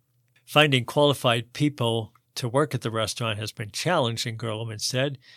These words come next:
He said he is offering hiring bonuses and monetary incentives of up to one thousand dollars to staff who recruit people hired to work in management positions. "We need to be creative with incentives," Gerleman said.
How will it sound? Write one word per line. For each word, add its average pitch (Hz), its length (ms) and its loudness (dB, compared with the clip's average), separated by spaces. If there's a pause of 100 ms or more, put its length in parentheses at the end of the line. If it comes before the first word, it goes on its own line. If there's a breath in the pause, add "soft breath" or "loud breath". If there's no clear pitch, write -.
(160 loud breath)
He - 120 -12
said 127 200 2
he 117 80 2
is 113 140 -2
offering 117 400 0
hiring 127 400 2
bonuses 120 640 -2
and 104 160 -8
monetary 117 580 -2
incentives 120 600 -4
of 113 120 -10
up - 160 -10
to 117 120 -14
one 117 180 -4
thousand 117 500 -2
dollars 113 400 -4
to - 120 -16
staff 127 480 0
who 120 120 -10
recruit 127 460 -6
people 117 460 -6 (300 soft breath)
hired 127 420 4
to 123 100 -6
work 113 320 -4
in 110 120 -6
management 110 540 -6
positions. 123 680 0 (500 loud breath)
"We 127 100 2
need 139 180 4
to 120 80 -8
be 123 160 4
creative 127 480 0
with 110 200 -4
incentives," 110 720 -2
Gerleman 107 380 -4
said. 127 400 0